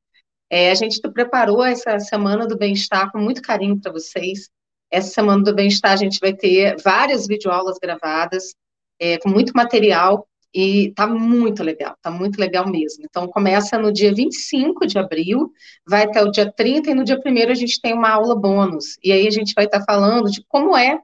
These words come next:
que você pode gerenciar o seu bem-estar emocional, mental, físico, o seu bem-estar espiritual, a sua consciência integrada junto com a prática do bem-estar,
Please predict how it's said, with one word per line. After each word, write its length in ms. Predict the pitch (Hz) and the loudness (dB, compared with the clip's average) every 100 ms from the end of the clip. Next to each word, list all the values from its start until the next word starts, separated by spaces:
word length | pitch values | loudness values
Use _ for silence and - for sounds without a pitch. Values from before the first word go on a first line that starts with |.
| _ _ _ _ | _ _ _ _
que 120 | 240 | -4
você 260 | 214 233 233 | 0 0 -2
pode 380 | - 214 208 208 | 0 2 2 0
gerenciar 800 | 208 233 233 233 - 208 196 220 - _ _ | -2 -2 -4 -6 -4 0 2 0 -8 _ _
o 60 | 214 | -8
seu 260 | 202 220 | -2 -2
bem-estar 800 | 202 233 254 254 - 196 185 - _ _ _ _ _ _ | 0 0 0 -2 -2 -2 -2 -6 _ _ _ _ _ _
emocional, 840 | 240 240 233 233 208 180 180 180 190 | -2 0 -2 -2 -2 2 2 2 0
mental, 760 | 226 226 202 190 175 180 180 | -2 -2 -4 0 2 2 0
físico, 840 | 175 - - 226 202 - 202 202 185 - - - - | -4 -8 -4 -2 -4 -4 -4 -2 -4 -6 -20 -20 -12
o 40 | |
seu 180 | 202 254 | -4 -2
bem-estar 420 | 233 240 - 226 | -2 -4 0 2
espiritual, 1160 | 220 311 - - 226 214 220 185 175 180 180 - _ _ - | 4 2 -2 -8 -6 -6 -4 0 2 0 -4 -12 _ _ -6
a 60 | 202 | -4
sua 200 | 202 262 | -2 0
consciência 720 | 277 262 - 247 226 294 311 | 2 0 0 0 0 -2 -2
integrada 760 | 247 240 226 185 175 208 214 202 | -4 -2 -2 0 2 2 2 2
junto 240 | 202 202 | 2 0
com 80 | 220 | -2
a 100 | 220 | 0
prática 500 | 208 196 240 - 226 | 0 2 0 -2 -4
do 120 | 202 | -2
bem-estar, 640 | 196 190 190 165 160 170 | -2 -4 -6 -4 -4 -4